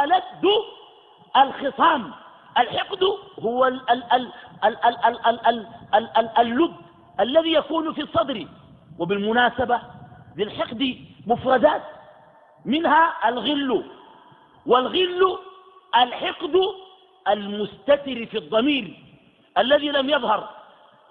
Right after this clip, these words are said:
ولكن الحقد إذا ظهر وخرج الحقد وطفح يسمى ضغينة.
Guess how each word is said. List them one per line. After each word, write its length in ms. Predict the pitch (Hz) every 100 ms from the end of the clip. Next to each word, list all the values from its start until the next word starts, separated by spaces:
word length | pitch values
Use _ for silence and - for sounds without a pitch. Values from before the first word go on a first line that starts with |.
| -
ولكن 540 | 190 277 277 349 349
الحقد 560 | 339 - 349 - 262 240 - - - - - _
إذا 340 | 233 247 269 262
ظهر 480 | 269 269 311 330 370 - - - - - _ _
وخرج 540 | 185 214 349 349 320 294
الحقد 480 | 285 - 359 320 359 466 - - _ _ _ _
وطفح 720 | 190 240 320 359 349 - - - - - - -
يسمى 920 | 208 226 320 302 285 285 277 269 247 196
ضغينة. 800 | 262 208 302 285 233 208 156